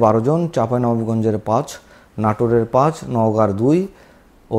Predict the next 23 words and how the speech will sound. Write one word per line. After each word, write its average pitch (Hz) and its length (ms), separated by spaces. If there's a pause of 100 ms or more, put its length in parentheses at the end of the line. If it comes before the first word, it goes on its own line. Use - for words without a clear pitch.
(140)
চুয়াডাঙ্গার 135 560
একজন 104 220 (100)
রয়েছে। 82 240 (280)
মৃতদের 113 460
মধ্যে 113 260 (200)
পনেরো 117 340
জন 113 100 (120)
পুরুষ 147 300 (360)
ও - 20 (180)
দশ 110 120 (120)
জন 117 120 (100)
মহিলা। 98 280 (500)
মারা 147 240
যাওয়াদের 202 360
মধ্যে 170 220 (140)
এগারো 147 260
জনের 151 280
বয়স 147 220 (220)
একষট্টি 160 420
বছরের 110 360
উপরে, 78 220 (140)
বাকিদের 110 420
মধ্যে 113 260